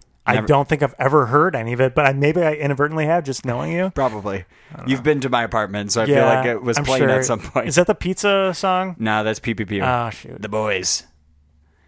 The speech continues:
Speaker 1: We're here for the pizza.
Speaker 2: No.
Speaker 1: Nope.
Speaker 2: You're, nope. Here
Speaker 1: Uh,
Speaker 2: for the beer by the
Speaker 1: all right.
Speaker 2: Sloppy
Speaker 1: Well,
Speaker 2: Boys.
Speaker 1: pretty close.
Speaker 2: More boys. All the boys.
Speaker 1: All the boys.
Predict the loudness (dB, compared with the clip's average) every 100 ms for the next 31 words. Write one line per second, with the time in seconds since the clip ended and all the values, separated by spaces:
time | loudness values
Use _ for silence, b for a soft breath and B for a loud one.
0 | _ _ _ -6 -2 -2 -2 -4 -4 -4
1 | -2 0 0 2 4 4 2 -2 -4 -4
2 | -4 -2 -2 -4 0 0 0 -12 0 2
3 | 2 2 2 2 -2 -4 -2 0 0 0
4 | 0 2 2 -2 b b b 0 0 2
5 | 4 4 4 2 0 0 -2 -2 -4 -6
6 | b b b b b b -2 -2 -2 -6
7 | -6 -8 -10 -10 -4 2 4 2 0 -4
8 | -6